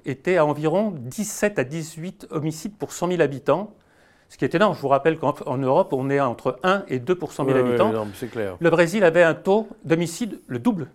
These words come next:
Speaker 1: du Mexique, puisqu'on était à trente et un pour cent mille soit soix-, soixante-cinq mille homicides par an. Si vous rajoutez les disparitions, qui sont de cent mille par an, vous en prenez la moitié qui sont des disparitions, parce que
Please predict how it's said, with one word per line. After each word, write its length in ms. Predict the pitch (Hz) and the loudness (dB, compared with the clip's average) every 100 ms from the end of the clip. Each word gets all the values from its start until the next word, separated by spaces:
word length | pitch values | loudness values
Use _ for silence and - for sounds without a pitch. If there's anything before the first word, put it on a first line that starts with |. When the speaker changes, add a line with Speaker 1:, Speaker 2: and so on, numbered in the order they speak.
| _ - | _ -8
Speaker 1:
du 80 | 143 | -4
Mexique, 320 | 160 - 113 | -4 -6 -10
puisqu'on 240 | 127 - | -10 -6
était 160 | 135 135 | -2 0
à 60 | 147 | -2
trente 260 | - 190 | -2 0
et 60 | 175 | 0
un 80 | - | 0
pour 160 | 143 | -4
cent 160 | - 139 | -4 -2
mille 180 | 180 208 | -2 -2
soit 160 | 165 | -4
soix-, 320 | - - 214 - | -4 -2 -2 -4
soixante-cinq 640 | - 196 196 170 - 175 - - _ _ | -2 -2 0 -4 -4 -6 -6 -20 _ _
mille 440 | 147 135 190 240 226 | -4 -2 0 -2 -2
homicides 500 | 139 143 135 220 208 | -4 -4 -6 -8 -4
par 240 | - 175 143 | 0 0 0
an. 160 | - _ _ _ _ - - | -8 _ _ _ _ -20 -16
Si 120 | - 156 | -6 0
vous 120 | 156 | 4
rajoutez 360 | 175 180 185 | 2 2 0
les 80 | 170 | 0
disparitions, 720 | 160 151 175 151 156 - 160 - - | -2 0 2 2 0 -2 -4 -4 -14
qui 80 | 117 | -12
sont 140 | - | -8
de 40 | 127 | -4
cent 140 | - | -2
mille 180 | 151 139 | -2 0
par 220 | 143 135 | 2 2
an, 180 | 131 120 | 0 -6
vous 100 | 110 | -10
en 40 | 101 | -8
prenez 200 | 127 127 | -2 2
la 100 | 131 | 2
moitié 300 | 139 135 143 | 2 -2 -6
qui 80 | 113 | -8
sont 140 | 123 | -10
des 100 | 120 | -10
disparitions, 460 | 117 - 120 - 131 | -8 -4 -4 -4 -8
parce 120 | |
que 80 | - | -8